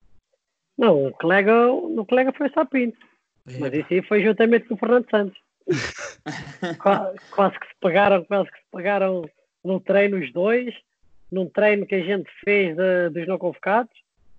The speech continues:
Speaker 1: Estávamos a fazer o treino, pá, a bola saiu pouquinho,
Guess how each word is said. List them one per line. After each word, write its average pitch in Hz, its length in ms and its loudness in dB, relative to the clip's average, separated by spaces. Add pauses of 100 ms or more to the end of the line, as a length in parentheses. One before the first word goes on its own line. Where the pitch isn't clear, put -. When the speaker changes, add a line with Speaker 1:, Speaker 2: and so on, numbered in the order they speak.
(220)
Speaker 1:
Estávamos 185 320 -2
a 196 60 2
fazer 190 240 -2
o 180 80 0
treino, 196 480 0
pá, - 260 -10
a - 40 -16
bola 208 380 4
saiu 208 300 2
pouquinho, 160 680 -4